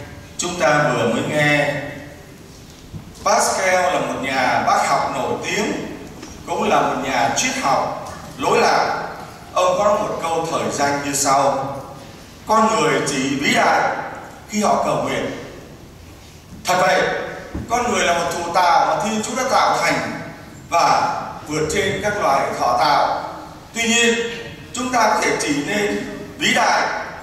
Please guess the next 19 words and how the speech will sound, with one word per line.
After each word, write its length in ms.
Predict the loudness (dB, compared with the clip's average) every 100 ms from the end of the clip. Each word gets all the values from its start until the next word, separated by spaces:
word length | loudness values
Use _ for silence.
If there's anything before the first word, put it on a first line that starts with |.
| -14 -8
khi 140 | -6
chúng 160 | -4 0
ta 300 | 2 2 2
có 60 | 0
một 280 | 0 -2 -2 -4 -8 -14 -14
mối 240 | -8 -4 -2
quan 380 | 2 2 2 -2 0
hệ 340 | 2 2 0
mật 140 | -2 -2 -2
thiết 280 | 0 0 -2 -6 -12 -10
với 100 | -8 -2
Thiên 260 | 0 2 0
Chúa 200 | 2 2
là 140 | 0 0
Cha 260 | 0 0 0
chúng 120 | -2 2
ta. 360 | 2 2 0 -4 -6 -6 -6 -8 -2
Bởi 120 | 2
vì 200 | 2 2